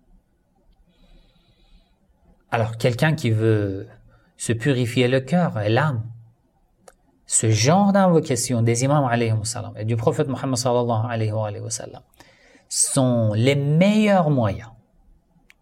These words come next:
Les meilleurs moyens. Dans l'invocation de Abu Hamza al-Thumali,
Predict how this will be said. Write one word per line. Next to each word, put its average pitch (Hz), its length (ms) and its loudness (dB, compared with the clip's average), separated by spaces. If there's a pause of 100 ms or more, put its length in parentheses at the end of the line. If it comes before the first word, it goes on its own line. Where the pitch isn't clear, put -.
(220)
Les 120 260 0
meilleurs 147 640 2
moyens. 101 400 -10 (4000)
Dans 127 340 2
l'invocation 127 720 0
de 131 100 0
Abu 120 220 -2
Hamza 113 680 0
al-Thumali, 117 720 0